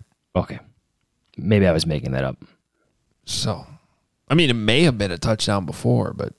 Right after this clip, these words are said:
Speaker 2: uh, I don't. I, I saw it at three pretty quickly, and I was honestly surprised.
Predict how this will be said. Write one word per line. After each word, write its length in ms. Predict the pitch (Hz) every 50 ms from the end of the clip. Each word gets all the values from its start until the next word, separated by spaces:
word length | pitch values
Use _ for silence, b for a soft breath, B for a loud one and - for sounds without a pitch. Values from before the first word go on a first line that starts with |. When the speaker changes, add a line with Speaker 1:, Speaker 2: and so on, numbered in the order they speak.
| _ _ _ _ _ _ _ _ _ _ _
Speaker 2:
uh, 100 | - - - - - - -
I 80 | 85
don't. 200 | 85 76 73 - _ -
I, 140 | - - 123 - _ _ _ _ _
I 120 | - 123 139
saw 260 | 131 - 139 113 95
it 60 | 78 57
at 80 | -
three 240 | - - - 73 73
pretty 220 | - - - -
quickly, 420 | - - - - - - - 110 113 - - - - - _ _ _ _ _ _ _
and 100 | - 135
I 80 | 151 160
was 100 | 151 139
honestly 340 | 165 170 165 143 - 151 135
surprised. 600 | - 139 113 - 117 113 85 80 - - - -